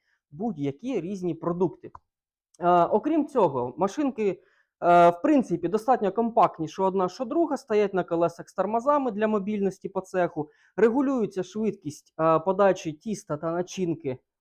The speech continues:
окремо і в цьому апараті, і в цьому апараті. Тобто тут у нас регулювання відбувається тут на верхній частині, тут у нас є спеціальна частина, е, з усіма кнопками, е, з регулюваннями швидкостей, все, все тут є. Е, все у нас україна-,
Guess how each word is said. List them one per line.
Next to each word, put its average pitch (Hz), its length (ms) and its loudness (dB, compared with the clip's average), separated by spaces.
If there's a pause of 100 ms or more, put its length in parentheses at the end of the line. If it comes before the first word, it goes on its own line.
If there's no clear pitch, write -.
окремо 175 640 2 (400)
і 226 100 -2
в - 100 -8
цьому 294 420 2
апараті, 147 580 0
і 294 80 -6
в 294 120 -14
цьому 180 380 2
апараті. 135 640 -2
Тобто 165 260 -10
тут 240 220 -6
у 165 40 -4
нас 160 200 -2
регулювання 160 600 -2
відбувається 143 580 -4
тут 143 220 -20
на 170 80 -4
верхній 302 320 -4
частині, 240 440 -6
тут - 240 -16
у 165 40 -10
нас 170 260 -10
є 156 60 -14
спеціальна 147 480 -10
частина, 240 420 -10
е, 147 1080 0
з 147 80 -4
усіма 170 340 -4
кнопками, 185 540 -6 (720)
е, 147 260 2
з 156 260 0
регулюваннями 160 720 0
швидкостей, 160 600 -8
все, 208 300 -6
все - 280 -8
тут 170 240 -12
є. 123 160 -8 (320)
Е, 143 120 2
все 233 220 0
у 214 60 2
нас 175 200 -4
україна-, 185 420 -2